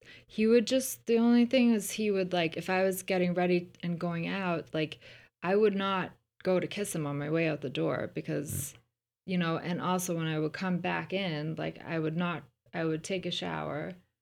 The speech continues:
Speaker 1: or, like, usually I'd already showered, but, like, if I was, he would sometimes, like, hold me up on my way out the door,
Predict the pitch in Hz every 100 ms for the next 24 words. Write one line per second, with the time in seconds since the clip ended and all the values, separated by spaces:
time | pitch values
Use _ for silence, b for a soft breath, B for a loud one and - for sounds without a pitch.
0 | _ _ 180 165 156 147 - 175 165 170
1 | 160 160 160 165 165 160 - 160 151 151
2 | 160 160 - 165 160 160 - - _ b
3 | _ - 175 170 156 160 - - _ _
4 | _ _ _ _ _ _ _ - - 226
5 | 233 202 185 185 220 214 214 208 202 190
6 | 170 165 190 185 180 175 - 175 - -
7 | 165 160 160 165 160 156 160 170 165 156
8 | 151 151